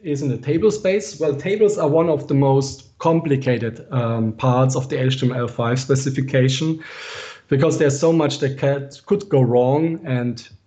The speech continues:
every edge case is essentially handled. Um,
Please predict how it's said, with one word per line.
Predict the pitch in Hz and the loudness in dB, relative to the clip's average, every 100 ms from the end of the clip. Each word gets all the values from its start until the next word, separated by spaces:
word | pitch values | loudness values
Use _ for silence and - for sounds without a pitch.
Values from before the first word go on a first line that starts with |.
| _ - | _ -4
every | 175 165 139 | 0 2 2
edge | 143 - | 2 0
case | 131 123 | -2 -2
is | 123 | -4
essentially | 127 127 113 - 104 | -6 -6 -8 -8 -8
handled. | 113 113 98 90 _ - | -6 -6 -8 -12 _ -4
Um, | 127 117 110 110 107 107 | 0 2 2 2 0 -2